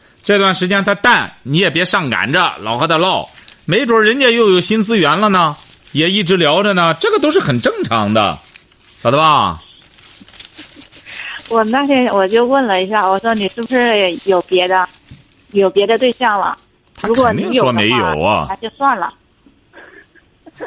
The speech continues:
Speaker 1: 哎，
Speaker 2: 然后他说，
Speaker 1: 您
Speaker 2: 他说：“是我多想。”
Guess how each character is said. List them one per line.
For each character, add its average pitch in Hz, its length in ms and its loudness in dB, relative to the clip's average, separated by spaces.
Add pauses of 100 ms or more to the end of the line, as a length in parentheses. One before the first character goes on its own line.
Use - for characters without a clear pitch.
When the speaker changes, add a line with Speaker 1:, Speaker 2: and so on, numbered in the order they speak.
(260)
Speaker 1:
哎， 82 240 -2
Speaker 2:
然 220 140 0
后 - 80 -4 (240)
他 240 100 -2
说， 247 180 -2
Speaker 1:
您 - 440 -20
Speaker 2:
他 285 140 2
说 294 180 2
：“是 392 60 -4
我 254 180 2
多 277 200 -4 (120)
想。” 240 100 -4